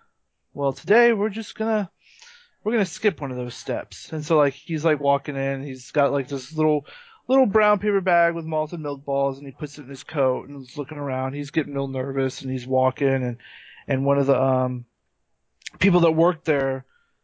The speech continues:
is like, "Oh, how you doing, sir?" And he's like, "Oh, I'm fine, I'm fine, I'm fine. Just, you know, it's one of those days you walk in and you can't find anything to buy. You know, just, I'm just gonna leave now.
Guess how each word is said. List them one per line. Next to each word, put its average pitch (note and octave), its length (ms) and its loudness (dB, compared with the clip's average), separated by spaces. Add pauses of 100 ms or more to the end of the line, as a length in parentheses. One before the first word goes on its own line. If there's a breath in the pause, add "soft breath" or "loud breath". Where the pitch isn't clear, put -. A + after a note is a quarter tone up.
(160)
is D#3+ 160 -4
like, E3+ 240 2
"Oh, A#3+ 240 4
how F#3 120 2
you G#3+ 160 2
doing, A3+ 240 0
sir?" F#3+ 180 0
And G#3+ 80 4
he's C#4 80 0
like, F4+ 100 2
"Oh, E4 280 8
I'm D4 120 -2
fine, B3 380 4
I'm A#3+ 160 -2
fine, A3 360 0
I'm G#3 140 -2
fine. G#3+ 220 -2
Just, G#3 220 -12
you G#3+ 80 -8
know, B3+ 220 0 (200 loud breath)
it's G3+ 160 -8
one C4+ 140 0
of C#4+ 80 0
those C#4+ 180 -2
days D#4+ 340 0
you G#3 120 -2
walk B3 280 2
in C#4+ 160 -4
and C#4 140 -8
you C#4 100 -4
can't B3 320 0
find B3 360 2
anything B3+ 400 -4
to C#4 80 -4
buy. D#3+ 480 4
You E3+ 100 -2
know, B3 300 0
just, A3+ 280 -8
I'm G3 140 -2
just G#3 180 -8
gonna A#3 180 -2
leave C#4 280 0
now. G3+ 420 2